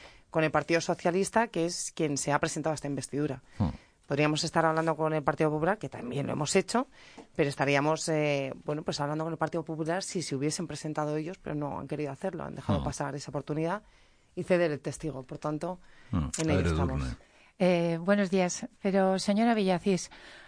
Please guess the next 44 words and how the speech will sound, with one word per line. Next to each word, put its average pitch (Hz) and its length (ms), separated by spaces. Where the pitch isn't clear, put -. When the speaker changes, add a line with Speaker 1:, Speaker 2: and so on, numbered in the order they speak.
Speaker 3:
hay 254 220
una 262 160
cosa 233 240
muy 220 220
sorprendente 214 880
de 160 520
la 151 320
estrategia 180 720
de 196 60
negociación 170 680
que 185 100
llevan 170 280
ustedes 180 420
desde 170 220
hace 175 180
semanas. 135 540
Y 220 60
es 233 140
que 254 100
dicen 226 380
que 175 100
quieren 208 340
unir 240 440
al 151 420
P 147 200
P 165 440
y 170 80
al 151 140
pesoe, 277 480
quieren 185 280
lograr 175 360
un 170 120
acuerdo, 262 440
Speaker 1:
Ujú. - 260
Speaker 3:
pero 185 280
ustedes 247 460
no 233 220
han 240 100
reconocido 226 680
en 175 140
ningún 180 320
momento 226 460
hasta 190 320
ahora 220 400